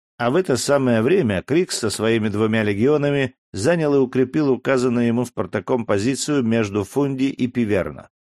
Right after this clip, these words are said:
Таким образом, вождь гладиаторов со всех сторон обложил своими войсками Анфидия Ареста, принуждая его выйти на бой,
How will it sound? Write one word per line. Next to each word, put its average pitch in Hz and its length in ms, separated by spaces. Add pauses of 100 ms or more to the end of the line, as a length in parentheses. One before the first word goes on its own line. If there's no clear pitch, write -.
(540)
Таким 127 320
образом, 127 520
вождь 113 260
гладиаторов 113 760
со 107 140
всех 113 260
сторон 123 440
обложил 120 480
своими 123 440
войсками 127 840
Анфидия 120 640
Ареста, 110 600
принуждая 107 580
его 107 420
выйти 120 400
на 120 180
бой, 104 340